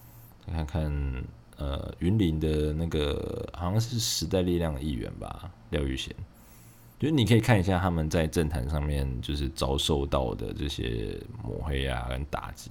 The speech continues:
攻击之类的。那我们再回来再想想看说，哎，为什么怎么都会没有女生愿意从政呢？这可能就是原因，好不好？对。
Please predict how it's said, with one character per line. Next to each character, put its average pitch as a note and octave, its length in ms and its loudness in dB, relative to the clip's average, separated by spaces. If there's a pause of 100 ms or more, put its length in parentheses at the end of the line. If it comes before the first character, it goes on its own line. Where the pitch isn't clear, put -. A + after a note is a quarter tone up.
攻 - 260 -2
击 - 280 -6
之 C#2 100 -4
类 C2 240 -2
的。 A2+ 160 -8 (760)
那 G2+ 100 4
我 F2 60 6
们 D2+ 160 0
再 F2+ 180 2
回 - 240 2
来 C#2+ 160 4
再 D2 220 0
想 - 200 -4
想 C2 140 -4
看 C#2+ 180 -2
说， C#2+ 140 -6
哎， F2+ 140 0
为 F#2 160 2
什 E2+ 120 -2
么 C#2 240 -2 (640)
怎 D#2+ 120 -2
么 D#2+ 160 2
都 F2 240 6
会 F#2 260 4
没 E2+ 180 0
有 E2+ 120 4
女 D#2+ 180 2
生 D#2+ 240 2
愿 E2 180 4
意 D#2+ 120 2
从 C#2+ 280 -4
政 C#2+ 280 2
呢？ C2 240 -4 (480)
这 - 100 2
可 - 180 0
能 A1 40 -6
就 C#2+ 120 -4
是 C#2+ 120 -2
原 G#1 160 -8 (100)
因， G1+ 100 -6 (140)
好 - 100 -10
不 - 120 -6
好？ - 240 -12 (400)
对。 - 120 -10